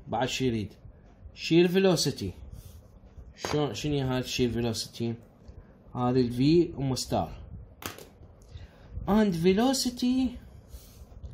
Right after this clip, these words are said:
هذا خمسة وعشرين مليمتر، هذا ايش قد بي؟ طلبات. V على خمسة وعشرين، إذا معناته لازم شو أطلع؟ أطلع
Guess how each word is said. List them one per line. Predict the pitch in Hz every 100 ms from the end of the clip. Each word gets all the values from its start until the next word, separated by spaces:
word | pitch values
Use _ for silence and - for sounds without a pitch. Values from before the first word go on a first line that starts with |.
| - - -
هذا | 170
خمسة | 147 175 175 165
وعشرين | 160 208 214
مليمتر، | 175 110 101
هذا | 101
ايش | 98
قد | 104 123 151
بي؟ | 175 196 160 - - - - - - - - - - -
طلبات. | 165 170 147 127 113 - - - - - 123
V | 139
على | 180 202 139 156 131
خمسة | 143 160 160
وعشرين، | 139 143 123 113
إذا | - 147 160 170
معناته | 165 120 123 127 135
لازم | 131 131 127
شو | 123
أطلع؟ | 147 143 139 135 - - - - - - - -
أطلع | 110 127 135 139 156